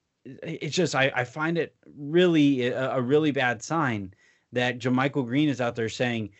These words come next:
"Yeah, we've been talking to him, man, and, and he just can't seem to get out of his own head." Like, if you can't get out of your own head right now in the first round, um, against an opponent that I thought the Clippers matched up really well against,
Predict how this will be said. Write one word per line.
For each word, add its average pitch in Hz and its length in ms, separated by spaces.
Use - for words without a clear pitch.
"Yeah, 139 180
we've 131 240
been 147 140
talking 143 400
to 127 180
him, 117 60
man, 110 420
and, 107 340
and 113 160
he 131 160
just 135 200
can't 131 240
seem 135 200
to 123 60
get 123 140
out 127 180
of 117 80
his 113 120
own 113 140
head." 113 340
Like, 117 100
if 127 140
you 196 100
can't 196 220
get 170 100
out 175 160
of 156 80
your 151 120
own 143 120
head 139 240
right 123 220
now 160 440
in 127 100
the 127 80
first 156 440
round, 151 500
um, 107 480
against 160 480
an 160 140
opponent 175 520
that 131 140
I 156 120
thought 190 400
the 131 280
Clippers 139 420
matched 131 380
up 123 160
really 131 220
well 117 240
against, 131 560